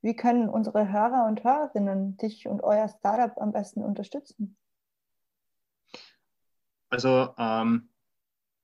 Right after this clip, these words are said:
Speaker 2: falls, falls ihr mehr Infos dazu haben wollt, ihr könnt euch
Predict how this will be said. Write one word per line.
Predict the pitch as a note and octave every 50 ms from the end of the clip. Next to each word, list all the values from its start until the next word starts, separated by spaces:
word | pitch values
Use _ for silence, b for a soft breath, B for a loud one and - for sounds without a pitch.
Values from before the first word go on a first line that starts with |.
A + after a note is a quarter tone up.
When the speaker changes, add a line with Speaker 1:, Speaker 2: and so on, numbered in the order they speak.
| _ _ _ _ _ _ _ _ _ _ C3 A#2+ - _ _
Speaker 2:
falls, | - A#2+ B2 B2 - - - _
falls | _ _ B2+ B2 B2
ihr | C3 B2
mehr | B2+ B2+ B2 B2+ -
Infos | C#3 C#3 C3 C3+ B2+ B2
dazu | C3+ B2 - B2+ A#2+
haben | B2 A#2+ A#2+ A#2+
wollt, | B2 A#2 -
ihr | B2
könnt | A#2 - A#2 A#2 - -
euch | A#2 A2+ -